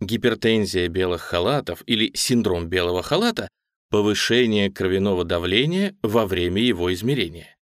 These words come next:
Пример. Как может подвести неправильно измеренное А Д? Шел я на работу. На мобильный позвонила знакомая. Сказала, что измерила давление, и оно оказалось высоким, на что она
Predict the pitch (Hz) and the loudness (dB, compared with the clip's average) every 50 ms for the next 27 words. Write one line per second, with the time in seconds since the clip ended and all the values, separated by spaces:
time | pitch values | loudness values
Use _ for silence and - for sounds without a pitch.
0 | _ _ _ _ - 254 262 220 151 110 92 - - _ _ _ _ - - 139 | _ _ _ _ 0 2 2 2 2 0 -2 -6 -12 _ _ _ _ -4 -2 -2
1 | 131 - 131 120 107 104 - 117 104 107 117 - - - 233 240 - - 160 143 | 0 0 0 0 0 0 -2 -2 -2 -2 -2 -2 -2 0 0 0 2 2 0 0
2 | 131 117 - 139 139 175 185 196 190 185 175 156 131 110 107 110 107 107 104 110 | 0 0 0 -2 -2 0 0 0 0 0 0 0 0 0 0 0 0 2 2 2
3 | 110 110 107 110 - - - 110 110 110 101 - - - - _ _ _ _ _ | 0 0 0 0 0 -2 -2 -2 -2 -2 -4 -8 -10 -10 -16 _ _ _ _ _
4 | _ _ _ _ _ - - 277 285 277 269 262 247 240 208 143 107 101 - - | _ _ _ _ _ -6 0 0 2 2 4 4 2 2 2 0 -2 -4 -8 -10
5 | - - _ _ _ _ _ _ _ _ _ - 151 151 147 143 196 190 247 277 | -18 -20 _ _ _ _ _ _ _ _ _ -4 0 0 2 2 2 2 2 2
6 | 254 254 233 151 151 139 110 110 117 165 208 233 226 202 156 156 160 147 151 - | 4 2 2 2 2 0 2 2 2 2 2 2 2 0 0 0 -2 -2 -2 -4
7 | 208 92 78 - - - - _ - - - 156 135 131 131 123 120 - - - | -8 -8 -8 -12 -14 -16 -20 _ -16 -8 -4 -2 0 2 2 2 2 0 0 0
8 | 131 127 113 - 123 147 147 127 117 117 117 101 117 123 131 180 226 233 208 147 | 0 0 2 0 0 2 2 4 4 4 2 2 2 0 0 2 0 2 2 2
9 | 117 110 113 - - 123 120 120 117 139 190 214 208 - 165 143 117 175 202 208 | 2 2 2 2 2 2 4 4 2 2 2 0 0 0 0 0 0 2 0 0
10 | 214 208 - 214 226 - - - 269 226 - 151 - 78 - 147 _ _ _ _ | 0 0 -2 -2 -2 -2 -2 0 0 -2 -2 -2 -6 -12 -12 -12 _ _ _ _
11 | _ _ _ - 110 113 113 - - - 117 113 131 196 233 214 151 - | _ _ _ -6 -2 -2 -2 -2 0 0 2 2 4 4 2 2 2 0